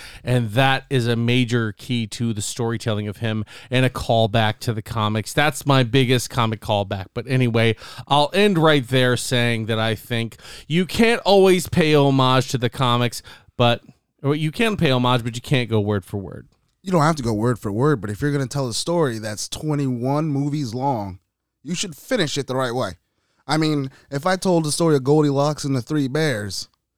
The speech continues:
Speaker 2: and I was like, Goldilocks, this bed's too, uh, you know what I mean?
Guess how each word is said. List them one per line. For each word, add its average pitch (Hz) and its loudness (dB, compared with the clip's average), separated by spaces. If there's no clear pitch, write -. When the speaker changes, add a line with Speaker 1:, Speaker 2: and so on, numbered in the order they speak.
Speaker 2:
and 127 -2
I 135 2
was 131 0
like, 139 -2
Goldilocks, 135 0
this 104 -8
bed's 117 -6
too, 131 -2
uh, 110 -2
you 139 -4
know 139 0
what 135 0
I - 0
mean? 131 -2